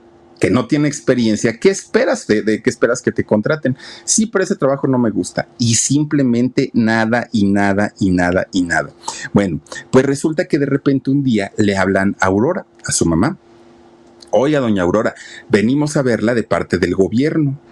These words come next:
"Ah, caramba, pues hasta donde yo sé, pues no debo nada", dijo ella.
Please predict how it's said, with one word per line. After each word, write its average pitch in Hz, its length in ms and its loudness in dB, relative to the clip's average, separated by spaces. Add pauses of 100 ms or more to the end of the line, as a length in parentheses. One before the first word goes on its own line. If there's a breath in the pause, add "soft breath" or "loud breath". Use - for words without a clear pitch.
(420)
"Ah, 76 200 -4
caramba, 87 520 0
pues 76 140 -8
hasta 78 220 -2
donde 76 280 0
yo 101 140 2
sé, 104 240 -2 (300 loud breath)
pues 78 120 -2
no 92 140 2
debo 117 280 2
nada", 277 460 0
dijo 131 280 0
ella. 202 240 -4